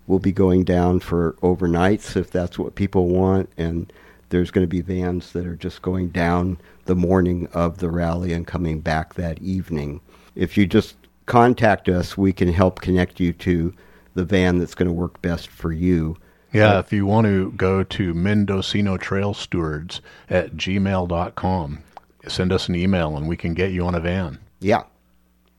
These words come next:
Speaker 2: And you don't even have to have any money.
Speaker 1: Yeah, yeah.
Speaker 2: If
Speaker 1: There, there's people that are, uh, donating extra just to make sure that anybody can go that wants to go. So.
Speaker 2: Yeah, and we, the Trail Stewards, we're actually, you know,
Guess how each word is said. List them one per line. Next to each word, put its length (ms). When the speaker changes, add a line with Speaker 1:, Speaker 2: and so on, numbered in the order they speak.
Speaker 2:
And 480
you 200
don't 160
even 160
have 180
to 60
have 180
any 100
money. 320
Speaker 1:
Yeah, 300
yeah. 220
Speaker 2:
If 60
Speaker 1:
There, 120
there's 240
people 380
that 200
are, 240
uh, 180
donating 640
extra 580
just 280
to 60
make 220
sure 240
that 180
anybody 540
can 240
go 220
that 180
wants 320
to 100
go. 440
So. 320
Speaker 2:
Yeah, 300
and 260
we, 260
the 160
Trail 280
Stewards, 420
we're 160
actually, 640
you 80
know, 200